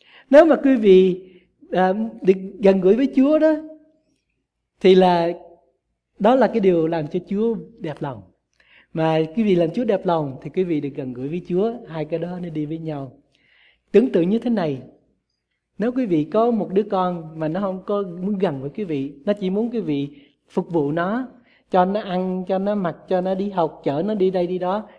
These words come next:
Nhưng mà nó không bao giờ muốn gần gũi nói chuyện, chia sẻ tâm tình với quý vị hết.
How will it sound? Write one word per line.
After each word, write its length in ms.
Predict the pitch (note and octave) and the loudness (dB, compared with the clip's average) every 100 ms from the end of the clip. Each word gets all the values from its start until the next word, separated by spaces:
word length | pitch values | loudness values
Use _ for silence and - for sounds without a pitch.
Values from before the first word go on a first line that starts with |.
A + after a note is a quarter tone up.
| G3 | -4
Nhưng 160 | G3 | -2
mà 80 | F3 | 0
nó 120 | D#3+ | -2
không 120 | G3 | -4
bao 80 | G3+ | -4
giờ 280 | G3 E3 C#3 | -2 -4 -4
muốn 200 | D#3 G#3+ | -6 -4
gần 220 | F#3+ C#3+ | -2 -4
gũi 140 | C3+ D#3+ | -6 -6
nói 120 | G3+ | -8
chuyện, 440 | - D3 C#3 C#3+ - - | -6 -4 -4 -6 -12 -2
chia 160 | G3 | -2
sẻ 300 | F#3+ C#3 C#3 | 0 -4 -6
tâm 220 | - F3 D#3+ | -4 -6 -4
tình 180 | D3+ C3+ | -6 -6
với 120 | C3+ G3 | -8 -8
quý 80 | |
vị 140 | F3+ C#3 | -10 -10
hết. 180 | D#3+ | -10